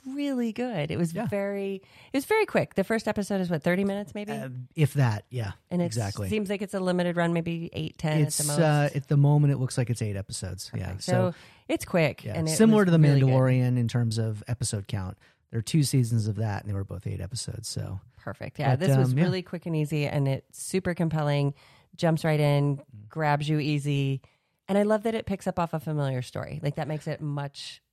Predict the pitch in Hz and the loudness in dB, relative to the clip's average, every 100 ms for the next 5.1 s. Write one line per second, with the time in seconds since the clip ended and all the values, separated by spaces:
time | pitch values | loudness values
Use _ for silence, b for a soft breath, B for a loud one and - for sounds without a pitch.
0 | - 240 202 196 - 277 339 240 190 - | 4 8 8 8 6 2 2 0 -2 -2
1 | 104 214 226 160 170 165 180 151 151 208 | -4 4 6 6 4 4 2 0 2 2
2 | 202 202 147 - 233 240 165 135 123 117 | 2 2 0 0 0 2 2 2 2 0
3 | 135 113 147 117 - - 147 98 151 123 | 0 0 0 -2 -4 -2 0 -2 -2 2
4 | 143 139 131 131 127 123 131 107 - 120 | 4 6 4 4 2 2 0 -2 -2 -2